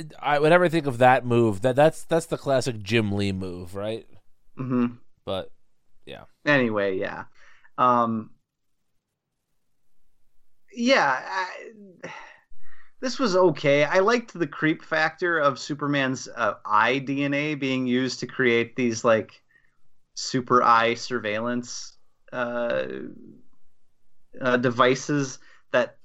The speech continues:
Speaker 2: literally got, like, implanted in the poor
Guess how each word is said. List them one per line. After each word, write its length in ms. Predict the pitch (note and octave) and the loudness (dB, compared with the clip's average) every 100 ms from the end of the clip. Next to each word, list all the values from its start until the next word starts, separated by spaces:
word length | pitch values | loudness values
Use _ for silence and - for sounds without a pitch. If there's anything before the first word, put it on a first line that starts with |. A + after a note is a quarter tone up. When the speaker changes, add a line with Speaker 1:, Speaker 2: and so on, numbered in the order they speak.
| - | -14
Speaker 2:
literally 540 | B2+ C#3 C#3 C#3 C3+ | -2 0 2 2 0
got, 300 | B2 A#2+ B2+ | 2 2 2
like, 200 | B2 A#2 | -2 -6
implanted 720 | B2+ A#2+ - A#2+ A#2 A#2 B2 | -6 -10 -6 -4 -4 -4 -4
in 540 | A#2 A#2+ A2+ A2+ A2+ A2 - - - _ _ - - - | -4 -6 -4 -2 -4 -6 -16 -20 -20 _ _ -20 -20 -8
the 80 | C3 | -8
poor 540 | - B2 A#2+ A#2 A2 | 0 6 6 6 2